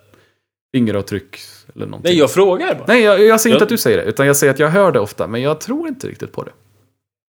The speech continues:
Speaker 2: Nej.
Speaker 1: Jag ser det.
Speaker 2: Alltså, resultatet kanske blir detsamma.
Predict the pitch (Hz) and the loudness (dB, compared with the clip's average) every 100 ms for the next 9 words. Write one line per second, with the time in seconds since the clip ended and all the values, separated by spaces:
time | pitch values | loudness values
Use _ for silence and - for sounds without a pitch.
0 | _ _ _ - 147 220 _ _ _ _ | _ _ _ -10 -8 -10 _ _ _ _
1 | _ _ _ _ _ _ _ _ _ _ | _ _ _ _ _ _ _ _ _ _
2 | 156 170 208 190 170 190 180 190 185 226 | -2 0 0 2 0 0 0 0 0 -2
3 | 226 220 202 143 113 101 98 69 | -2 -2 -4 -2 -4 -6 -6 -10